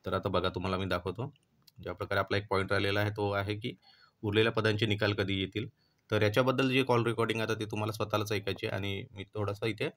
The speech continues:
ती call recording play करतो, ती तुम्ही ऐकून घ्या, मग तुमचं पण इथे क्लिअर होऊन जाईल. ओके, तर ही call recording आपल्या ग्रुपवरती पण टाकलेली आहे. आपले जे एक subscriber आहेत, त्यांनी ही recording पाठवलेली होती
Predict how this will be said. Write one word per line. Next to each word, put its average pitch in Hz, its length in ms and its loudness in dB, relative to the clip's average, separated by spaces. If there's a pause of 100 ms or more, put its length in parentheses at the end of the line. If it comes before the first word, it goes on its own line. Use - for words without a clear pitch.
(500)
ती - 80 -18
call 101 160 4
recording 107 320 2
play 113 160 2
करतो, 104 260 0
ती 101 100 -10
तुम्ही 104 280 -2
ऐकून 92 260 -2
घ्या, 87 120 -4
मग 92 80 -8 (200)
तुमचं 92 200 -10
पण 104 120 -2
इथे 101 240 -2
क्लिअर - 520 -2
होऊन 85 120 -6
जाईल. 90 160 -6
ओके, 104 160 -6 (720)
तर - 40 -6
ही 104 60 -4
call 104 200 4
recording 117 320 2
आपल्या 113 200 2
ग्रुपवरती 110 380 -2
पण 117 140 0
टाकलेली 113 320 0
आहे. 110 80 6
आपले 110 140 -2
जे 113 80 0
एक 117 80 -2
subscriber 110 460 0
आहेत, 123 100 2 (540)
त्यांनी 104 220 2
ही 107 80 4
recording 107 340 2
पाठवलेली 107 420 2
होती 107 260 -4